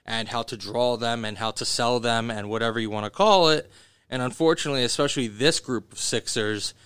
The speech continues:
there's not really anybody who was on, on the floor for the Sixers tonight once Embiid left that has earned the right to some of those calls or are savvy and veteran enough to, to get those kind of calls. And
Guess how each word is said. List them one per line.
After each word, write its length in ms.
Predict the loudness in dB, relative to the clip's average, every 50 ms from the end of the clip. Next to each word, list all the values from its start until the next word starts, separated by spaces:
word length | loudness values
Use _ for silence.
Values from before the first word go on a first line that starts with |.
| _ _ -14
there's 140 | -10 -4 -2
not 200 | -2 -2 -2 -2
really 320 | -2 -2 -2 0 0 -2
anybody 580 | -2 -2 -2 -2 -2 0 0 0 0 0 -2 -2
who 100 | -2 -2
was 160 | -2 0 0
on, 240 | 0 0 0 -2 -4
on 240 | -6 -4 -4 -4 -4
the 60 | -6
floor 560 | -8 -8 -6 -4 0 2 2 2 2 2 0 -4 _ _ _ _ _ _ _ -4
for 100 | -2 -2
the 80 | 0
Sixers 380 | 0 -2 -2 -2 -2 -4 -6 -6
tonight 400 | -6 -6 -2 0 2 2 2 2
once 240 | 0 -4 -4 -2 -4
Embiid 400 | -4 -2 0 0 2 2 2 4
left 320 | 4 2 2 2 -2 -2
that 260 | 0 0 0 0 -4 _ -20 -20 _ -6
has 240 | -4 -4 -2 -4 -4 0
earned 300 | 2 4 4 4 2 0
the 180 | 0 0 0 2
right 280 | 4 2 2 2 0 -4
to 100 | -6 -4
some 180 | 0 2 2
of 140 | 2 2 2
those 180 | 2 2 0 0
calls 480 | -2 0 2 4 4 4 4 2 2 0
or 360 | -4 -4 -2 -2 -2 -4 -6 -10 -20 -20 -14 -10
are 140 | -8 -4 -2
savvy 520 | 0 0 0 2 2 0 0 0 -2 -2
and 140 | -4 -4 -2
veteran 380 | 0 0 2 2 2 2 0 -2
enough 280 | -2 -2 -2 -4 -4 -4
to, 160 | -6 -6 -6
to 180 | -6 -8 -6
get 220 | -2 0 -2 0 0
those 180 | -2 -2 -2
kind 220 | -2 -2 -2 -2 -2
of 80 | -4
calls. 360 | -4 -2 0 2 2 0 0 -2
And 160 | -4 -6